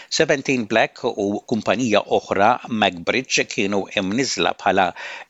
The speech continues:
il-klijenti tal-kumpaniji fil-Panama tal-ex Ministru Konrad Mizzi u l-ex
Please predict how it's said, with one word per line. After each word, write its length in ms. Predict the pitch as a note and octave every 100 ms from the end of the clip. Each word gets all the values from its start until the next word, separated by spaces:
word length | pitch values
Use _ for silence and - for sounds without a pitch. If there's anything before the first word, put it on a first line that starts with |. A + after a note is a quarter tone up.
| -
il-klijenti 640 | D3+ D#3 B2 G2+ G2+ C#3 -
tal-kumpaniji 1000 | A2+ F#2+ F#2+ G#2+ - C3+ A2+ G2 G2 A2+
fil-Panama 800 | - G#2+ E2+ - G#2 F2+ F2 A2+
tal-ex 560 | B2+ G2+ F#2+ G2+ - A2+
Ministru 460 | G2 B2+ - - -
Konrad 380 | D3 G#2 F2 F#2+
Mizzi 400 | - - G2 G2+
u 180 | -
l-ex 380 | G#2 G#2 - -